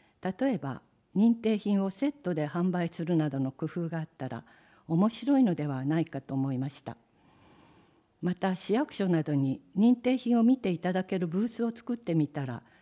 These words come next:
効果的ではないでしょうか。市長、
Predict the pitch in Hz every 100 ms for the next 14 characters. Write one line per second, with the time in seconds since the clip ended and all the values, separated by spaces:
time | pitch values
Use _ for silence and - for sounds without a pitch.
0 | _ - 196 - 233 240 247 254 190 151
1 | 160 147 139 127 123 - - _ _ _
2 | _ _ _ _ _ _ _ _ _ _
3 | - - 202 165 -